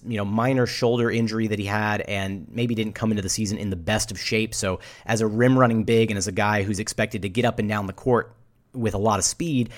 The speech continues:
it, he wasn't able to play his best version of basketball. But in the last about seven or eight games or so, we've seen a completely different version of Clint Capela. So losing him is going to hurt,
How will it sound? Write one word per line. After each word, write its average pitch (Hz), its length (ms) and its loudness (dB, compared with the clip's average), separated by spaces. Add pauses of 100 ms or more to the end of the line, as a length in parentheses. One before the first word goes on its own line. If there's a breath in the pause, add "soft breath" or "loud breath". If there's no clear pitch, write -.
(260 loud breath)
it, 117 120 -4
he 113 100 -4
wasn't 127 240 4
able 113 140 0
to 107 80 -2
play 110 240 0
his 110 260 0
best 104 260 -2
version 104 300 -2
of 85 80 -4
basketball. 101 480 0
But 95 140 -4
in 110 60 -2
the 113 60 0
last 113 360 -2
about - 320 -6 (140)
seven - 600 -2
or 117 100 -2
eight 113 180 -4
games 110 260 2
or 101 40 -4
so, 104 200 0
we've 104 200 -2
seen 113 300 -2 (300 loud breath)
a 107 100 -2
completely 123 460 -2
different 107 260 -2
version 104 240 0
of 98 80 -4
Clint - 220 -6
Capela. 104 320 -2
So - 100 -2
losing 135 380 2
him 117 320 0
is 101 100 -8
going 110 220 -2
to 92 60 -6
hurt, 120 360 0